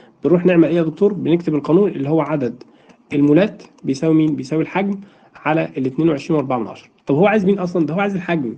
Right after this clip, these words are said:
يبقى هنروح نجيب له عدد المولات. طب عدد المولات أصلا كان بيساوي مين؟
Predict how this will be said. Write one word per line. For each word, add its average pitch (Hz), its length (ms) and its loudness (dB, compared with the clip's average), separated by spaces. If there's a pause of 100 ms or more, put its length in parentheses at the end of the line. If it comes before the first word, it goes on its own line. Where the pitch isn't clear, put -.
(100)
يبقى 147 140 -6
هنروح 196 200 -4
نجيب 185 180 4
له 175 80 2
عدد 170 220 0
المولات. 127 440 -4 (280)
طب 143 120 -4
عدد 190 120 0
المولات 180 180 2
أصلا 185 220 -4
كان 135 140 -2
بيساوي 135 280 -2
مين؟ 127 220 -4